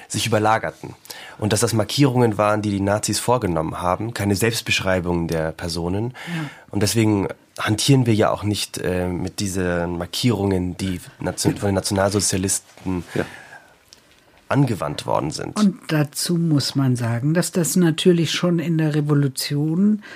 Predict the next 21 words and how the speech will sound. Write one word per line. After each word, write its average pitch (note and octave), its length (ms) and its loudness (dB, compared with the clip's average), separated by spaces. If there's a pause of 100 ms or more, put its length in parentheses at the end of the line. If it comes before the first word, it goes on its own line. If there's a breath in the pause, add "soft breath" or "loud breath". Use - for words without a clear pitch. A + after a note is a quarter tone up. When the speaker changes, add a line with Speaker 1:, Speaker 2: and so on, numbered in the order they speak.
(200 loud breath)
Speaker 2:
acht-, - 540 -8
neunzehnhundertachtzehn, E3 1500 -2
neunzehn D#3 600 6
anfing. C#3 640 2 (460 loud breath)
Da D#3+ 160 4
waren G3+ 380 8
die G3+ 120 2
Kammerspiele A#3+ 960 4 (520 loud breath)
ein, F3+ 440 6
ein E3+ 320 4
Zentrum A#3+ 760 8
von A3 240 4
Theaterskandalen D#3+ 1500 4 (380 loud breath)
und F#3+ 280 4
wurden G#3 340 8
ständig C4 720 8
Aufführungen G#3 800 2
verboten B3+ 800 6
oder G#3 480 6 (460 loud breath)
gezielt C#4+ 840 8
gestört. G3+ 920 6